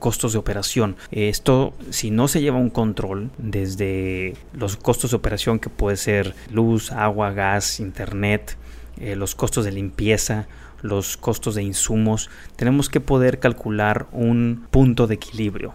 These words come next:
es decir, cuánto nos genera de costos nuestro Airbnb para poder partir de ese punto y poder trazar una tarifa. Es muy importante hacerlo para poder mantenernos a flote.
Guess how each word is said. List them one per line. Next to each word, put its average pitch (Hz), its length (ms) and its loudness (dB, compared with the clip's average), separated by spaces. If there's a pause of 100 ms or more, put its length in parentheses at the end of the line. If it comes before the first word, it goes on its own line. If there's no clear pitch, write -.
(140)
es 113 120 -2
decir, 110 440 0
cuánto 143 560 4 (160)
nos 110 460 -2
genera 120 640 2 (100)
de 113 160 -10
costos - 640 0
nuestro 107 480 -2
Airbnb 104 640 0 (160)
para 113 240 2
poder 139 480 6 (220)
partir 113 640 0 (240)
de 110 200 4
ese 120 160 4
punto 117 600 2 (200)
y 135 60 -4
poder 113 560 4
trazar 113 340 0
una 107 160 0
tarifa. - 540 -2 (220)
Es 127 120 2
muy 170 160 6
importante 143 560 6
hacerlo 131 420 2 (160)
para 165 320 4
poder 131 540 4 (120)
mantenernos 107 680 -2
a - 20 -8
flote. 131 460 2